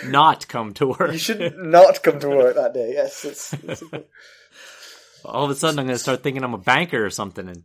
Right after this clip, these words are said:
Speaker 1: taking bank holidays. <laughs>
Speaker 2: So, um, I have a weekly call now with my mom,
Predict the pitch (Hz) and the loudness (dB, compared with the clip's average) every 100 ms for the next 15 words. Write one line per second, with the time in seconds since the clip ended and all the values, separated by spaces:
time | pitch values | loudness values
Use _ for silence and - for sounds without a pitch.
0 | _ - - - - 190 165 202 104 95 | _ -8 -8 -8 0 0 0 -4 -4 -6
1 | 90 85 - _ _ - - - - 131 | -10 -14 -18 _ _ -20 -20 -20 -20 -20
2 | - 120 - - - 143 165 - - 160 | -20 -18 -16 -16 -18 -18 -20 -18 -2 0
3 | 160 160 143 135 _ _ _ _ - _ | 0 0 -2 -6 _ _ _ _ -20 _
4 | _ - 143 185 196 165 143 156 - 135 | _ -4 0 2 0 -4 -6 -8 -10 -6
5 | 151 147 135 117 113 110 117 110 101 113 | 4 4 4 -2 -10 -10 -10 -10 -12 -10
6 | 127 113 101 98 | -4 -4 -6 -14